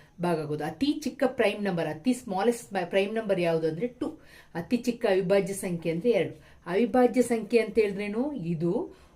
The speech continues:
ಒಂದನೇ ಮಗ್ಗಿಯಿಂದ ಮತ್ತು ಆ ಸಂಖ್ಯೆ, ಆ ಸಂಖ್ಯೆ ಅಂತ ಹೇಳಿದ್ರೆ ಎರಡಲ್ವಾ, ಇದರಿಂದ, ಎರಡರಿಂದ ಮಾತ್ರ ಭಾಗ ಆಗ್ಬೇಕು. ಇದರ ಅವಿಭಾಜ್ಯ ಸಂ-, ಇದರ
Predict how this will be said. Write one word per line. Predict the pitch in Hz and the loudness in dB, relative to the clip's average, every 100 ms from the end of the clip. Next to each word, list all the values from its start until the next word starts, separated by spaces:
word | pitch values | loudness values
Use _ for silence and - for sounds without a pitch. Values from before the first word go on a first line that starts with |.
| - | -8
ಒಂದನೇ | 165 180 202 208 240 262 | -2 0 0 2 4 4
ಮಗ್ಗಿಯಿಂದ | 247 190 143 175 170 147 151 214 - - 165 | 2 0 -4 -2 -2 -2 -6 -10 -12 -10 -6
ಮತ್ತು | 202 - - 330 - - | -4 -6 -6 -6 -6 -6
ಆ | 190 247 | -2 0
ಸಂಖ್ಯೆ, | 269 240 180 185 | 0 0 0 0
ಆ | 208 | 2
ಸಂಖ್ಯೆ | 226 240 240 233 | 2 0 2 2
ಅಂತ | 247 | 4
ಹೇಳಿದ್ರೆ | 240 247 | 6 6
ಎರಡಲ್ವಾ, | 226 214 247 285 | 4 2 -2 -2
ಇದರಿಂದ, | 196 170 196 190 190 - | -4 -4 -2 -2 -4 0
ಎರಡರಿಂದ | 190 202 208 214 | 0 0 -4 -6
ಮಾತ್ರ | 196 208 247 277 269 | -4 -4 -4 0 0
ಭಾಗ | 214 190 | 2 2
ಆಗ್ಬೇಕು. | 180 165 151 - - - - - - _ | 2 0 -4 -6 -18 -20 -20 -20 -20 _
ಇದರ | 180 170 180 | -6 0 2
ಅವಿಭಾಜ್ಯ | 175 170 190 185 | 2 4 2 2
ಸಂ-, | 190 196 - | -4 -6 -6
ಇದರ | 185 185 | 0 4